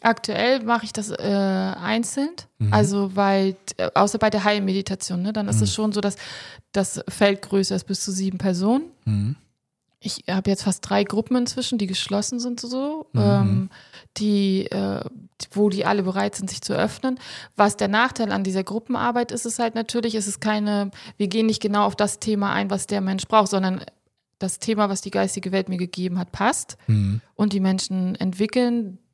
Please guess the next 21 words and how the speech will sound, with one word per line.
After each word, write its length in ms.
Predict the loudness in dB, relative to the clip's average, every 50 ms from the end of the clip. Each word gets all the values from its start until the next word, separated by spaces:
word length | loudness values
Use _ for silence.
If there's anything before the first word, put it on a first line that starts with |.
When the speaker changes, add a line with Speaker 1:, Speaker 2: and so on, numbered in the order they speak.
| 0
Speaker 1:
auf 220 | 0 0 0 2 0
ihrem 260 | 2 2 2 4 2
Weg, 220 | 2 0 0 -2
den 140 | -2 -2 -2
ich 120 | -2 -4
bespreche, 760 | -4 -6 -6 -6 -8 -4 -2 -2 -2 -2 -2 -4 -4 -4 -4 -6 -10 -20 -20 -20 _ _ _ _ -2
ähm, 600 | 0 2 2 2 2 2 0 0 -2 -2 -4 -6 -8 -12 -16 -16 -18 -18 -16 -16 -16 -8
ihre 300 | 0 4 4 6 6 8
Lösung, 580 | 6 6 6 6 4 4 2 2 2 2 2 4
lassen 340 | 2 2 2 2 -2 -2 0
los, 460 | 2 4 4 4 4 2 0 -2 -4
geben 240 | -2 -2 -2 0 -2
sich 160 | -2 -4 0
hin. 300 | 0 2 2 2 0 -2 -8 -14 -18 -18 -6
Wenn 140 | -2 0 2
du 80 | 4 4
aber 180 | 4 4 4
alleine 520 | 4 6 6 4 4 2 2 0 0 -2 0
bist 340 | 0 -2 -2 -2 -6 -4 _
bei 160 | 0 2 2
mir, 300 | 2 4 4 2 2